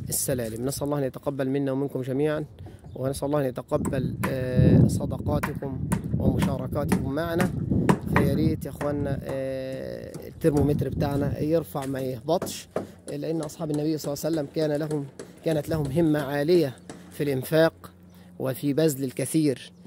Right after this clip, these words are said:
كان، آه، عبد الرحمن بن عوف رضي الله عنه وأرضاه يعتبر من رجال أعمال قريش، كما كان أبو بكر الصديق صديق هذه الأمة كان يعتبر برضه من رجال أعمال قريش، وكان سيدنا عثمان بن عفان كذلك،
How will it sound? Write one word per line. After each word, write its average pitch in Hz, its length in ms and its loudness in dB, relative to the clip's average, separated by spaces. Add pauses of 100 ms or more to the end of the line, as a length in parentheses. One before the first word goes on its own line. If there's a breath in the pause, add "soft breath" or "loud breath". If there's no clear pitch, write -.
(340 loud breath)
كان، 165 440 6 (140)
آه، 135 540 -2
عبد 143 200 -2
الرحمن 151 300 2
بن 135 160 -2
عوف 147 420 2
رضي 143 200 2
الله 143 300 2
عنه 139 200 0
وأرضاه 139 300 0 (420 loud breath)
يعتبر 156 420 2
من 147 100 0
رجال 143 300 4
أعمال 156 320 2 (100)
قريش، 160 460 0
كما 143 220 4
كان 160 320 10
أبو - 300 4
بكر 131 320 4
الصديق 143 500 0
صديق 147 360 -2
هذه 139 240 0
الأمة 143 400 2 (520 loud breath)
كان 160 200 6
يعتبر 151 400 4
برضه 151 280 4
من 147 120 0
رجال 156 280 4
أعمال 143 300 0
قريش، 151 420 0 (480 loud breath)
وكان 156 300 4
سيدنا 151 400 0
عثمان 147 360 -2
بن 139 140 -4
عفان 143 380 0
كذلك، 175 460 0